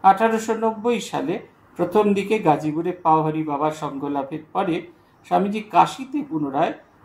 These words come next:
তিনি তপস্যায় রত হয়েছিলেন। এখানে একটি, আমরা আগের দিন একটি কবিতার কথা বলেছি, দেখবেন এবার যে এটি আসবে আমাদের, উম, পত্রাবলীতে ক্লাস আছে, সেখানে এই চিঠিটি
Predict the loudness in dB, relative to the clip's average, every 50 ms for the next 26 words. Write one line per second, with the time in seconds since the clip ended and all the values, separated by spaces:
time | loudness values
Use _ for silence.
0 | -20 -8 -2 2 2 4 2 2 -2 -8 -4 -2 -2 0 2 0 0 0 0 0
1 | 0 2 2 2 -2 -2 -2 -2 -2 -2 -4 -6 -6 -6 -4 -2 -2 -4 -4 -6
2 | -8 -8 -8 -10 -8 -6 -6 -6 -6 -10 -18 _ _ _ _ _ _ -2 4 6
3 | 6 6 6 6 0 -2 -2 -2 -2 -2 -2 -2 -4 -6 -12 -10 -10 -12 -8 -6
4 | -6 -6 -6 0 2 2 2 2 0 -6 -4 -4 -4 -4 -4 -6 -6 -8 -10 -12
5 | -8 -8 -8 -8 -6 -6 -4 -2 -2 -2 -4 -6 -8 -8 -8 -8 -8 -8 -10 -14
6 | _ _ _ _ -20 -20 -20 -16 _ -10 -10 -4 2 4 4 4 4 2 -4 -8
7 | -4 -2 -2 -2 -2 -6 -8 -6 -6 -6 -6 -8 -14 _ -14 -10 -8 -8 -8 -8
8 | -8 -10 -10 -10 -8 -8 -8 -8 -4 2 2 4 4 2 -2 -4 -8 -10 -12 -12
9 | -8 -2 0 0 0 0 -4 -12 -16 -16 -16 -14 -12 -14 -12 -8 -8 -6 -4 -6
10 | -6 -8 -12 _ _ _ _ -20 -20 -16 -4 0 2 2 2 0 -2 -6 -10 -10
11 | -8 -8 -10 -10 -6 -4 -2 -2 -2